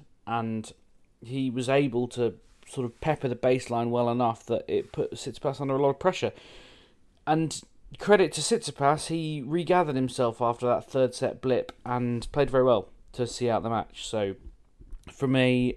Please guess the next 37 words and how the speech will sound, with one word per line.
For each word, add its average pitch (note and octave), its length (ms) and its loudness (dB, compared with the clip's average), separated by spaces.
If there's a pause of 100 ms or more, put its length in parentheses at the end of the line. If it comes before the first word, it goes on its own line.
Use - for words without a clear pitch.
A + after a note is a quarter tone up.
(120)
psychological C3+ 580 0
perspective, - 560 -8 (200)
I - 80 -16
think G2+ 180 -6
that A2 260 -4 (400)
is A#2 140 -6
a A2+ 40 -8
positive - 640 -4
for - 140 -18
Tsitsipas - 720 -14
going D2 200 -12
forward. - 440 -14 (540)
Um, A2 500 -2 (240)
I C#3 100 6
still F3+ 240 4
think C3 200 -2
Djokovic B2 300 -2
will B2+ 80 -2
win D3+ 180 2
it. E3 80 2
I C3 60 -2
think B2 180 -10
he'll A2 80 -8
probably B2 380 -4
win A#2+ 160 0
it - 80 -4
in A#2+ 80 -6
four A#2 280 -4
sets. - 600 -4 (600)
He's B2 240 -10
been B2 180 -4
so - 400 4
imperious A#2 600 0
this - 400 -14 (100)
fortnight G2+ 580 -4
that - 200 -10
it's - 160 -18